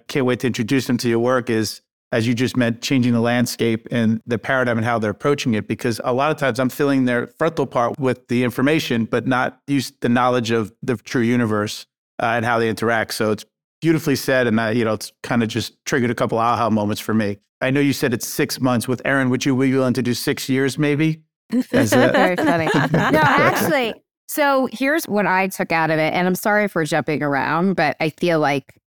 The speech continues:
Speaker 2: a lot of what you're saying is really profound. And s-, so it's gonna trigger things for Doctor Ferro in one way and then for me in another. But,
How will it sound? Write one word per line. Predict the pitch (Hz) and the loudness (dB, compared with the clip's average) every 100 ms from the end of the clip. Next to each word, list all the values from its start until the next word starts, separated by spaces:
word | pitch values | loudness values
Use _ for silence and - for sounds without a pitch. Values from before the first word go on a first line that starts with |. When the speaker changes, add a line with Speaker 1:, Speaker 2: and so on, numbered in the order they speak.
| _ - | _ -4
Speaker 2:
a | |
lot | 175 160 175 | 0 2 2
of | 165 | 0
what | 170 | -2
you're | 160 | -2
saying | - 165 151 156 156 156 143 - | -2 0 0 2 2 0 -2 -2
is | 165 143 | -2 -2
really | 135 156 147 147 | 0 0 2 -2
profound. | - 156 131 143 139 143 160 190 185 - | -2 -4 -2 -2 0 0 0 0 -2 -2
And | 156 147 139 131 | 0 2 0 -2
s-, | - - - | -6 -16 -14
so | - 185 165 | -2 0 2
it's | 160 | 0
gonna | - 160 | -2 -2
trigger | 147 - 147 151 | -2 -2 0 0
things | 147 147 147 131 - | 0 0 0 -2 -10
for | - 151 135 135 131 - _ | -4 0 0 0 -2 -8 _
Doctor | 147 131 143 | -2 0 -2
Ferro | 151 143 135 | 0 0 2
in | 131 | 0
one | 131 139 | 2 0
way | 135 139 | 2 0
and | 135 | 2
then | 139 139 | 2 0
for | - 139 | 0 0
me | 139 | 2
in | 139 | 2
another. | 139 131 143 170 147 | 2 0 0 0 0
But, | 170 - | -2 -2